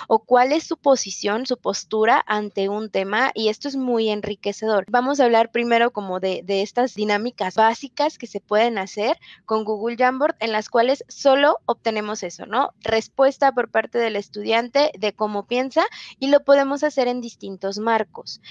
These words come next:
Es decir, eh, podemos hacer distintas preguntas en cada uno de estos lienzos para que ellos, eh, puedan ir cambiando y respondiendo según las necesidades que mi objetivo de aprendizaje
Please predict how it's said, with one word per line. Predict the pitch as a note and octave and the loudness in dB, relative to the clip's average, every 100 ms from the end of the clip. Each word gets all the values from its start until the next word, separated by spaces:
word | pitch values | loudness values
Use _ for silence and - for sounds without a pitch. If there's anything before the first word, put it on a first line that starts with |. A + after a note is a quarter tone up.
| - - | -20 0
Es | A#3+ B3 | 2 2
decir, | C#4+ D4 D4 F4+ C5+ _ | -2 -2 0 0 -2 _
eh, | A#3+ A3 A3 | -2 0 0
podemos | A3+ A3+ A#3+ C4 | 0 0 0 -2
hacer | B3+ B3 B3 G#3+ | -2 0 -2 -4
distintas | B3 - C4+ C4+ C#4+ D4+ | -10 -6 -6 -2 0 0
preguntas | - B3 A#3 B3 B3+ C4 | 0 2 2 0 -2 -2
en | B3+ | -2
cada | G#3+ G#3+ A#3 | -2 0 2
uno | A#3 B3 | 0 0
de | A#3 | -2
estos | G#3+ - B3 - | -2 -4 -6 -4
lienzos | A3+ A3 A#3 B3 C4+ - G4+ B4+ - - - - | -8 -4 -2 -2 -2 -4 -4 -4 -12 -20 -10 0
para | A#3 A3+ | 2 4
que | B3 A#3+ | 4 4
ellos, | B3 C4 D4 - | 4 4 2 0
eh, | A#3+ A3+ A3 A#3 | -2 0 0 -2
puedan | - A#3 B3 C4+ | 0 2 2 0
ir | B3 B3+ - | -8 -10 -6
cambiando | C#4+ C#4+ C4+ C4 B3+ B3+ C#4+ - | -4 -4 -2 -2 -2 0 -2 -2
y | A#3+ | -2
respondiendo | A#3 A3+ - - A3+ A3+ A#3 A#3 C#4 | 0 -2 -2 -6 -4 -2 -2 2 2
según | - B3 B3 | 2 0 2
las | B3+ | 0
necesidades | B3+ B3 A#3 A3+ G#3 G#3 - | 0 -6 -6 -2 2 0 0
que | A3+ | -4
mi | G#3+ | -4
objetivo | G3+ - G3 G3+ F#3+ | -6 -12 -10 -6 -2
de | G3 | 0
aprendizaje | G3 F#3 F3+ F3 F3 F3+ D#3+ - | 0 -2 -2 -6 -10 -12 -14 -16